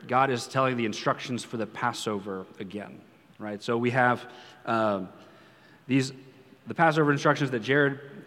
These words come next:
preached on a couple weeks ago, and then the Egyptians joined, some of the Egyptians joined Israel, and they have left, uh, Egypt.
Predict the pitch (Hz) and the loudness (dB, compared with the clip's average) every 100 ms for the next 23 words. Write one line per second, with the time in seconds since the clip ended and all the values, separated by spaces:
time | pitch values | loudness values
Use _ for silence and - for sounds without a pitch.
0 | - 143 135 147 135 135 139 135 131 127 | -2 -2 0 0 2 2 0 0 0 0
1 | - 135 123 123 117 - - - 120 127 | -2 2 2 2 0 -6 -10 -2 0 2
2 | 127 123 - - 123 - 117 127 117 113 | 2 2 -2 -10 -16 -10 -6 -2 -2 0
3 | 139 143 - 147 135 - - 117 135 151 | 0 0 2 2 0 -4 -10 -2 2 4
4 | 156 151 143 - - 175 190 160 143 151 | 6 4 0 -8 0 4 6 6 6 2
5 | 147 123 117 135 147 147 135 135 123 123 | 0 -6 -2 0 2 2 2 0 0 0
6 | 117 113 - - - - 120 113 117 117 | 0 -2 -8 -20 -10 -4 0 2 2 0
7 | - - - - - _ 107 110 143 120 | -4 -12 -18 -20 -20 _ -8 0 2 4
8 | 123 - - - - - - _ _ _ | 0 -6 -18 -20 -20 -20 -20 _ _ _
9 | - 104 107 139 143 113 - | -4 -2 0 0 0 -2 -10